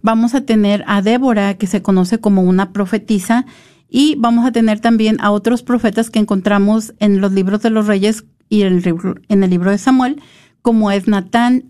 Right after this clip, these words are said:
Elías y Eliseo. Si recordamos, Natán fue quien le habló al rey David a nombre de Dios cuando cometió su pecado, y vamos a ver el profeta Elías,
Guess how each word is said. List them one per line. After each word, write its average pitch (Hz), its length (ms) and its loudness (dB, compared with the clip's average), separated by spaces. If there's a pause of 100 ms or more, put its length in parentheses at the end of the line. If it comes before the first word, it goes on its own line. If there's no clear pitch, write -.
(160)
Elías 208 720 0
y 196 160 0
Eliseo. 185 580 -4 (420)
Si - 140 -2
recordamos, 226 640 0
Natán 208 480 0
fue 202 320 -4
quien 208 320 0
le 190 100 0
habló 185 520 0
al 196 180 0
rey 185 180 0
David 190 500 -2
a 180 100 2
nombre 175 340 2
de 196 160 0
Dios 208 380 0 (420)
cuando 214 540 0
cometió 180 520 0
su 220 180 -4
pecado, 208 680 0
y 208 140 0
vamos 208 320 2
a 240 80 2
ver 220 260 0 (460)
el 220 120 2
profeta 214 720 -2
Elías, 214 680 0